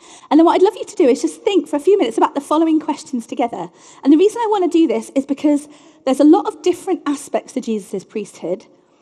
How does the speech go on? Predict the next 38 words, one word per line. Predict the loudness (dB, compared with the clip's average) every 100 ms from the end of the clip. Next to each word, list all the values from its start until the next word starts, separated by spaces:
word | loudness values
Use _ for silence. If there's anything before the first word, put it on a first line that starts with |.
| _ _ 2
And | 4
what | 6
I | 4
don't | 2 0
wanna | 0 -2
do | 0
is | 0
just | -2 -6
rattle | -2 -2 -2
through | -6 2 4
them | 4
all | 2 -4
at | -8 -8
you, | -8 -4 -4 -8 _ _ _ _ _ _
and | 2
then | 4
you | 4
sort | 2
of | 0
go | 0
away | 2 2
with, | 2
like, | 0 -4 -2
"Well, | 0 0 -2 -8 _ _ _ _
church | -4 -4 -2
was | -2
a |
bit | -2 -2
like, | 0 -2 -4
a | -18 _ _ _
bit | -6
like | -4 0
some | 0
kind | 2 0
of | 0
waterfall | -2 -2 -4 -4 -2
word | 0 -2 -2
thunderstorm." | -6 -10 -10 -10 -10 -10